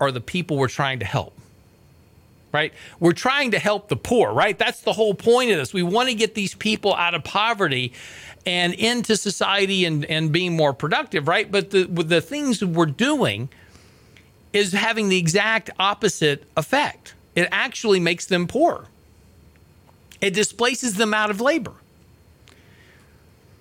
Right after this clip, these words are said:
Because I, because the jobs that I can automate the easiest are the jobs that low wage pay, paying workers have.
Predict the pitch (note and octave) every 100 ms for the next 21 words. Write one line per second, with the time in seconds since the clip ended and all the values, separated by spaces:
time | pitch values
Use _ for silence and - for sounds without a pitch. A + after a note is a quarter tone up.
0 | _ _ _ _ - - - G#3 G#3 F#3
1 | F#3 E3+ - E3 F#3+ G3+ E3+ F3+ D#3+ A#3+
2 | C4 C#4+ G#3 - D4 G3+ G3+ - E3+ -
3 | F#3 A3 B3+ A3+ A3 - G3+ - B3+ B3+
4 | F#3+ D3+ - - - - - _ _ _
5 | - - _ _ _ _ _ _ - F#3
6 | E3+ D#3 G3+ G3 G3+ F3+ D3 F3 - E3+
7 | E3+ G3+ G3 F3+ F3+ - D#3+ D#3 E3+ -
8 | - - E3 - F3 F3 D3+ C#3+ D#3+ F#3
9 | D3+ B2 B2 - - B3+ - -